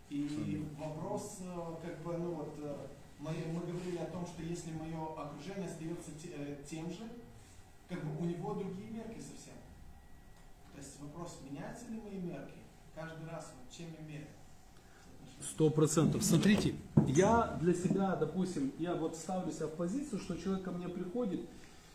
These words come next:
Speaker 2: и задает вопрос, говорит: «Слушай, вроде бы, вот как Павел в Римлянам седьмой главе, он говорит:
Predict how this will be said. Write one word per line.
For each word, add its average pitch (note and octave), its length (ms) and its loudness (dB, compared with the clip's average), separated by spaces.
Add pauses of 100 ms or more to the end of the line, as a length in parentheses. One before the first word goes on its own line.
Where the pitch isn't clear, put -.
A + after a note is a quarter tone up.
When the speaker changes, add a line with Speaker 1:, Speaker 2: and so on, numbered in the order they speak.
(140)
Speaker 2:
и D#3 60 0
задает F3+ 340 6
вопрос, F#3 540 4
говорит: C3+ 180 0
«Слушай, F#3+ 500 0 (800)
вроде F3+ 460 4
бы, F#3 100 2
вот F#3+ 160 4
как - 220 2
Павел F3 260 6
в D3+ 100 4
Римлянам F#3 400 6
седьмой E3+ 400 2
главе, D#3+ 300 4
он C#3 140 4
говорит: C3 260 -2